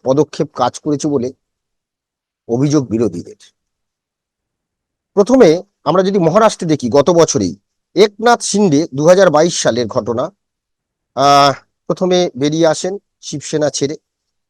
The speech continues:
তারপরেই শরদ পাওয়ারের ঘর ভেঙে চলে আসেন তার ভাইপো অজিত পাওয়ার। এরপর দেখা যায় এনসিপির দুই দুর্দান্ত প্রতাপ নেতা অজিত পাওয়ার এবং প্রফুল্ল প্যাটেলের বিরুদ্ধে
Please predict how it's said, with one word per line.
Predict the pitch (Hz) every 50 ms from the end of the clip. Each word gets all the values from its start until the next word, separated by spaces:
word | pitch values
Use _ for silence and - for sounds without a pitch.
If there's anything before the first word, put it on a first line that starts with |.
| _ _ _ _ _ _ _ _ _ _ _ _ -
তারপরেই | 156 180 202 196 - 262 269 277 208
শরদ | - - 170 202 208 202 -
পাওয়ারের | 202 202 202 196 208 202 175
ঘর | - - 160 170
ভেঙে | 165 175 180 185 175
চলে | - 170 165 170 175
আসেন | 170 - - 180
তার | 160 160 151 151
ভাইপো | 139 - 147 151 156 151 170 151
অজিত | - 120 131 131 131 - -
পাওয়ার। | - 113 101 95 82 - - - _ _ _ _ _ _ _ _ _ _ _ _ _
এরপর | - 170 208 208 202 - 233 214
দেখা | 165 165 170 165 190 190
যায় | 180 156 147
এনসিপির | 143 120 165 175 202 196 - - 190 - 247 196 147 135
দুই | 147 220 262 269 262 247 214 -
দুর্দান্ত | - 160 160 143 139 175 175 175 170 160
প্রতাপ | 160 - 180 151 - 165 156 - -
নেতা | 143 139 - 156
অজিত | 131 131 131 165 160 _
পাওয়ার | - 180 185 185 170
এবং | 160 156 160 - -
প্রফুল্ল | 147 135 - - 208 220 208
প্যাটেলের | 202 175 165 151 - 170 165 160 147
বিরুদ্ধে | 123 120 131 147 131 - - 87